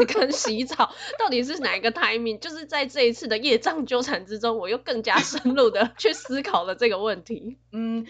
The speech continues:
Speaker 2: 我自己的话，我心里想的是那一晚，跨年的那一晚，就是你平常不是都是九点、十点多洗澡嘛，穿上，然后反正你那当晚就是正常的睡觉，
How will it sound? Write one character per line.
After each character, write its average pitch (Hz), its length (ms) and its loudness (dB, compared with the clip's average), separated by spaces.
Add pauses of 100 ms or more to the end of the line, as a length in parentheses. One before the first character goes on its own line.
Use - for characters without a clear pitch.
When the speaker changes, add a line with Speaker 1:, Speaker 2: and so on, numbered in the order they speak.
(120)
Speaker 2:
我 220 140 0
自 359 140 -2
己 311 120 2
的 214 140 0
话， 285 180 6
我 185 120 6
心 254 180 -2
里 240 120 2
想 156 200 4
的 151 140 0
是 214 420 -4 (160)
那 226 180 4
一 220 120 2
晚， 156 280 0
跨 254 200 4
年 160 120 0
的 156 140 0
那 175 160 2
一 175 80 4
晚， 143 240 0
就 165 100 0
是 190 160 -2
你 170 140 -2
平 170 160 0
常 165 160 4
不 170 100 0
是 170 120 6
都 175 180 8
是 175 80 4
九 160 160 4
点、 156 160 4
十 151 120 -6
点 147 140 2
多 147 140 2
洗 135 180 -6
澡 127 200 -2
嘛， 120 180 -4
穿 - 300 0
上， 170 320 0
然 147 100 0
后 165 160 6
反 147 140 2
正 165 120 2
你 151 80 0
那 151 140 0
当 170 180 4
晚 147 160 -4
就 151 120 -2
是 165 100 2
正 165 220 2
常 143 120 -4
的 147 80 -8
睡 156 220 0
觉， 143 260 0